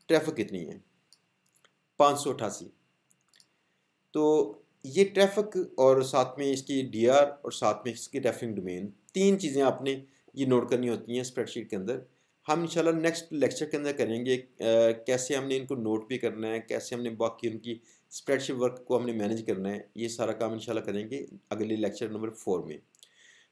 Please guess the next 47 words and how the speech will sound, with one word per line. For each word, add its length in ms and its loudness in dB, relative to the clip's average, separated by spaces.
तो 360 4
आज 240 8
के 120 -2
जो 100 -2
काम 320 0
है 60 -2
ये 160 -4
था 60 -2
हमें 160 -8
आज 180 2
के 100 -6
लेक्चर 220 -2
में 200 -6
कि 80 -6
हमें 180 -4
ये 120 -2
सीखें 440 -6
कि 500 0
जो 480 6
इसके 300 -2
एसयू 280 0
मैट्रिक्स 440 0
हैं 80 -2
वो 120 -4
है 140 2
क्या। 280 -6
एसयू 280 2
मैट्रिक 320 -2
है 60 -2
इसका 220 2
डीआर 360 0
पहला 300 2
या 220 6
फिर 200 4
डीए, 280 0
दोनों 360 4
को 100 -2
लोग 180 6
ज़्यादा 180 6
जानते 380 0
हैं, 140 -10
या 160 4
फिर 160 0
टीएफ़ 280 6
भी 80 2
होता 240 4
है। 120 -12